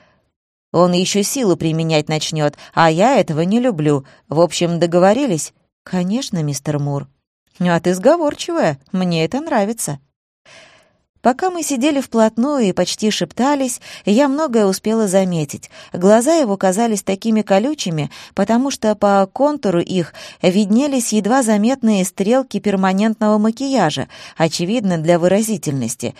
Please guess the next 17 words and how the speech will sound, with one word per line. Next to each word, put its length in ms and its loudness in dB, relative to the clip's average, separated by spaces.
как, 240 -2
впрочем, 560 -6
и 40 -8
брови. 520 -2
Зубы 420 2
его 260 4
были 240 2
ослепительно 800 -2
белы, 460 -4
глаза 480 4
ярко-лазурного 1040 0
цвета 340 -2
по 140 -10
краям 560 0
и 80 2
жёлтые 440 0
внутри, 520 -4